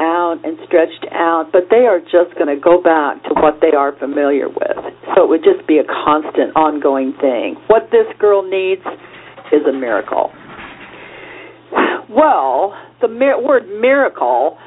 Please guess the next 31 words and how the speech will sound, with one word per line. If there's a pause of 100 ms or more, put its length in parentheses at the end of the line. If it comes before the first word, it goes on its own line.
(220)
doesn't
compute (640)
to
the
universe. (1120)
The
universe (160)
just
doesn't
understand
that
word. (1040)
What
is
natural
for
the
universe (140)
is (100)
just
to
do
right
action, (760)
because (100)
what
we
call
a
miracle
is